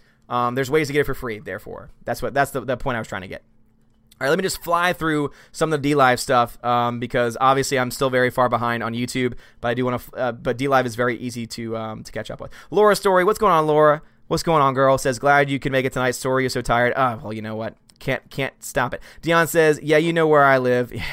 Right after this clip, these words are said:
<laughs> P-Mike says, "How did the house viewing go? I still think you should stream us throughout the house so we can sell it for you."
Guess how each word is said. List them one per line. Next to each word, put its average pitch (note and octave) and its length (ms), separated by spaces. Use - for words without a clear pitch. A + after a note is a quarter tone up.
<laughs> - 440
P-Mike E3 280
says, D#3 180
"How E3 200
did G3 160
the D#3+ 80
house D3+ 280
viewing D3 280
go? C3+ 200
I - 80
still D3+ 220
think C#3+ 240
you C#3 80
should C3 140
stream C3+ 340
us B2 240
throughout B2 400
the A#2 60
house A#2+ 280
so A#2+ 200
we A#2+ 140
can A#2 120
sell A2+ 240
it - 80
for A#2 200
you." A#2+ 180